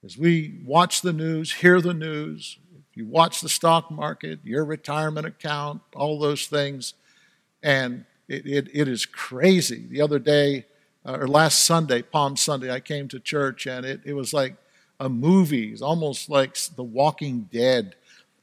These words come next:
Everywhere I looked, people were alone, and they had masks on. They were walking, they were running. Even if they were by themselves, they had masks on. It was just certainly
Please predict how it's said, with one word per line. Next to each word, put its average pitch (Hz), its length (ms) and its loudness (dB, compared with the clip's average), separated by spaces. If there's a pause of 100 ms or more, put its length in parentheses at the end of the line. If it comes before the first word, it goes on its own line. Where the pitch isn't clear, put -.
(220)
Everywhere 175 500 6
I 156 120 6
looked, 135 580 4
people 151 520 -2
were 120 440 -2 (380)
alone, 147 680 2
and 127 140 -8
they 127 120 -4
had 113 280 -6
masks 131 840 0
on. 156 540 -2
They 120 140 -2
were 120 200 -6
walking, 147 880 -4
they 127 140 0
were 120 200 -6
running. 147 720 -2 (340)
Even 185 300 6
if 165 160 2
they 147 140 2
were 139 120 2
by 135 280 4
themselves, 139 680 -2
they 135 160 -8
had 127 280 -8 (140)
masks 156 520 2
on. 135 200 -6
It 131 40 -6
was 135 100 -6
just 196 300 4
certainly 143 440 0